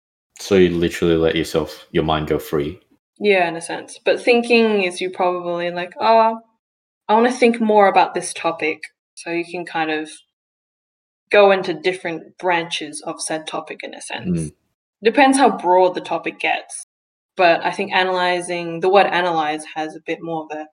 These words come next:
Speaker 1: Like a logical
Speaker 2: confined, yeah,
Speaker 1: Mm.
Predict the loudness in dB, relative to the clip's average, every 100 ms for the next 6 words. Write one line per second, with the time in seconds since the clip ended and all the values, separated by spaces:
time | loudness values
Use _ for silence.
0 | _ _ _ -12 -4 0 0 -2 0 2
1 | 4 2 4 6 4 2 -2 -6 -10 -8
2 | 0 2 2 0 -4